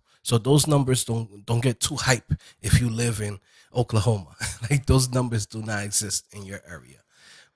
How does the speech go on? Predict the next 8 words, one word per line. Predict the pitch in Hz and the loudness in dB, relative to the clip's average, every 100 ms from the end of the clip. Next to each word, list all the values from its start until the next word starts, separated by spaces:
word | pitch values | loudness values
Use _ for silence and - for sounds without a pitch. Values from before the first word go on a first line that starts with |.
| _ | _
But | 220 165 160 - - - - _ _ | -4 -2 -4 -10 -2 -2 -2 _ _
let's | 117 123 - | -10 -8 -8
look | 117 117 113 | -6 -8 -8
at | 110 107 107 104 - _ _ _ _ _ _ _ _ _ | -8 -6 -6 -8 -12 _ _ _ _ _ _ _ _ _
Node | 101 104 104 104 101 104 - _ - - _ _ _ _ _ _ _ _ _ _ _ _ _ _ _ | -18 -12 -10 -8 -10 -14 -18 _ -20 -20 _ _ _ _ _ _ _ _ _ _ _ _ _ _ _
J | - - 147 | -20 -20 -18
S. | 165 - - - - - - - - _ _ _ _ _ _ - | -18 -4 -2 -2 -8 -10 -10 -12 -20 _ _ _ _ _ _ -20
Okay? | 92 143 | -6 -4